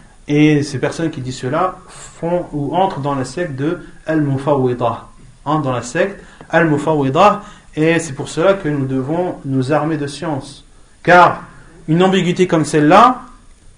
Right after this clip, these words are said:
il faut avoir de la science pour pouvoir y répondre. Car la personne te dit, mais ça, ça concerne Allah,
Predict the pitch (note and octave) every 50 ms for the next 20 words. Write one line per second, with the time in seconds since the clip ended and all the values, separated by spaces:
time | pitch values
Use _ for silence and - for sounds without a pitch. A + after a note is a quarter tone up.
0 | _ - _ - - C#3 - - D#3+ D#3+ D#3+ D3+ D3+ D3 D3 D3 - A#3+ B3+ B3
1 | - - E3+ E3 F3 D#3+ E3 F#3+ A#3 B3 C4+ - - - - - - - - -
2 | - - - D#3 D3+ C#3+ E3+ F3 E3+ - A#3+ A#3+ G3+ D#3 - - E3 D#3+ D3 E3
3 | - - A3 G#3+ G#3+ F3+ D#3+ D#3 F#3+ A#3 B3+ B3+ - - - - - - - -
4 | D3 C3+ - D#3+ D3+ D3+ - - - D3+ - E3 D#3+ D3 - D#3 C#3+ C3+ C3 C3
5 | C3+ C#3 E3+ G#3 A#3+ B3 - -